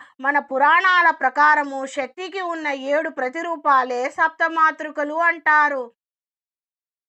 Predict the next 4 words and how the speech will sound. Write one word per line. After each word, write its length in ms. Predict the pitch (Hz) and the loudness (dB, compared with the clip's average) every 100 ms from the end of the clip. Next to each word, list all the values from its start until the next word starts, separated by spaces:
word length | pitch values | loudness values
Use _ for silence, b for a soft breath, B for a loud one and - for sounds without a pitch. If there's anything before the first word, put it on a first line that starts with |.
| _ _ - | _ _ 0
ఆ 140 | 269 | 4
అమ్మవార్ల 720 | 277 233 269 302 311 381 415 381 | 4 0 -6 -2 2 2 0 -4
పేర్లేమిటో 720 | 320 320 320 294 285 294 269 | -4 -4 -4 -8 -10 -10 -10
తెలుసుకుందాం. 920 | 262 233 277 294 285 277 277 254 233 | -12 -14 -14 -18 -18 -16 -4 -4 -4